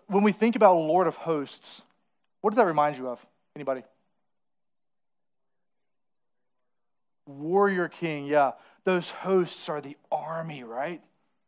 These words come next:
Yeah. Here's what we see in verses seven through ten.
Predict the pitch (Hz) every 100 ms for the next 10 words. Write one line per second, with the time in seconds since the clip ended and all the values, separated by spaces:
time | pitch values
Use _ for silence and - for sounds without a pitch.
0 | _ _ - 156 123 - _ _ _ _
1 | _ _ _ _ _ _ _ _ _ _
2 | _ _ _ _ _ _ 226 277 226 -
3 | 220 196 170 180 175 165 180 175 165 160
4 | 156 165 135